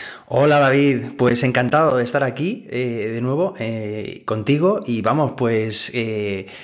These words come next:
con muchas ganas de, de contar a la audiencia este proyecto que estamos cocinando desde hace, pues, varios, varios meses. Quizá desde, podríamos decir, desde,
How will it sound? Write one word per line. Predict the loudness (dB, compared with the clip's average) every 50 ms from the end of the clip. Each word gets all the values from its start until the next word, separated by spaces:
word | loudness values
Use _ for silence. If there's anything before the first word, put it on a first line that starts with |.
| -18 -8
con | -4 0 2
muchas | 2 2 4 4 4 4
ganas | 4 4 2 2 2 2 2
de, | 2 2 2 2 0
de | 0 -2 -2
contar | -2 -2 -4 -2 0 2 2 4 4
a | 4 4 4 4 2
la | 2 2
audiencia | 0 0 0 0 0 -2 -2 -2 0 0 2 2 2 2 0 0 -2 -4 -6 -8 -10 _ _ -8
este | -2 0 0
proyecto | 2 2 2 2 2 0 0 -2 -2 -2
que | -2
estamos | 0 0 2 2 2 2
cocinando | 2 2 2 2 0 0 2 2 4
desde | 4 4 2 0
hace, | -2 -2 0 0 0 0 0 0 -2 -4 -8 -14 -20 -20 -20 -20 -20 -16
pues, | -6 -2 0 2 2 2 0 -2 0 2
varios, | 2 4 6 6 4 4 2 0 -4 -8 -12 -6
varios | -2 0 2 2 2
meses. | 2 0 0 0 -2 -2
Quizá | -2 -4 -2 2 2 4 4
desde, | 4 2 2 2 2 2 2 2 2 2
podríamos | 2 2 2 2 2 2 2
decir, | 0 0 0 -2 0
desde, | 0 0 0 0 0 0 2 2 0 0 -2 -4 -6 -10